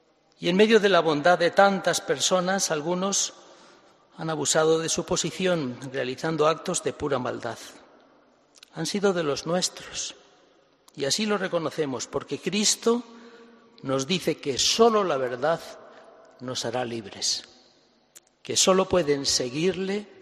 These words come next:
quienes, a pesar de sus debilidades y sus contradicciones, no renuncian a abrazar toda la verdad. Este momento oracional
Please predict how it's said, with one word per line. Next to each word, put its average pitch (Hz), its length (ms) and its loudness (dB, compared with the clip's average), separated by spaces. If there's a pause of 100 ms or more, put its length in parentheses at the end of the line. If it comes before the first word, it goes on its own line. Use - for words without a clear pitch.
(600)
quienes, 131 540 -6
a 147 80 -6
pesar 160 460 0
de 160 100 -4
sus 147 260 -2
debilidades 147 880 0
y 180 60 -10
sus - 260 -10
contradicciones, 156 1080 -6 (800)
no 151 160 0
renuncian 156 600 -2
a 135 100 -2
abrazar - 1160 -6
toda 165 240 4
la 139 100 -4
verdad. 113 340 -8 (2500)
Este 170 240 -4
momento 170 480 4
oracional 147 720 0